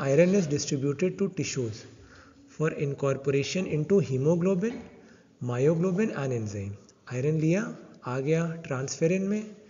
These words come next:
this is distributed to tissues for incorporation into hemoglobin, hemoglobin,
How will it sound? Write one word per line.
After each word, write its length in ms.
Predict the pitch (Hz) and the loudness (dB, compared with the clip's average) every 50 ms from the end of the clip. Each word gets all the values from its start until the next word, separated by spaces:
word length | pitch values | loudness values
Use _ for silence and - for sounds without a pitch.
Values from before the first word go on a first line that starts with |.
| - - - - - _ _ - 127 | -20 -20 -20 -20 -20 _ _ -2 2
this 200 | 160 202 208 - - | 2 2 2 2 -2
is 200 | - - 170 156 | -2 -2 -2 0
distributed 600 | 143 151 147 - - 147 139 143 147 - 185 175 175 | 0 -2 -2 -2 -4 -2 -2 -2 0 0 0 0 0
to 100 | 180 180 170 - | -2 -4 -2 -2
tissues 460 | 151 - - - 190 220 247 226 - | -4 -4 -2 -2 -2 -2 -2 -4 -6
for 200 | - - 160 165 156 156 143 | -2 0 0 0 0 -2 -4
incorporation 760 | 143 - 147 135 131 139 - 143 139 139 - - - 185 185 - 156 | -2 0 -2 -2 -2 0 0 0 0 0 0 -2 -4 -4 -2 -2 -2
into 220 | 151 156 - 214 233 240 - - - - - - - - - - - - | -2 0 -2 -2 -2 -2 -8 -16 -18 -20 -20 -20 -20 -20 -20 -18 -8 -4
hemoglobin, 720 | 147 147 151 165 190 214 196 202 208 220 214 190 240 247 262 - - - - - - - - - - - - - - - - - _ _ _ _ _ _ - _ _ _ _ - - | -2 0 2 4 2 2 2 2 2 2 4 2 2 0 0 -6 -10 -12 -12 -14 -16 -18 -20 -20 -20 -20 -20 -20 -20 -20 -20 -20 _ _ _ _ _ _ -20 _ _ _ _ -8 -6
hemoglobin, 760 | 143 143 151 160 180 185 170 196 202 202 180 214 226 240 | -4 -2 0 0 0 0 2 2 2 2 2 0 0 -2